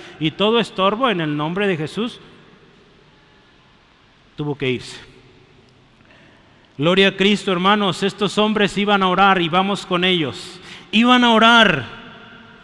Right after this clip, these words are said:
y ahí en ese camino, hermanos,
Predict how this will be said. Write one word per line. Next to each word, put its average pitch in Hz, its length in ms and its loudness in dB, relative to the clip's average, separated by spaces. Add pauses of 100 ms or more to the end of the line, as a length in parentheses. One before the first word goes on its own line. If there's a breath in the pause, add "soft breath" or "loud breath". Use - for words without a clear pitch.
(920)
y 165 140 2
ahí 180 300 4
en 214 160 0
ese 175 580 -4
camino, 170 420 0
hermanos, 147 680 -4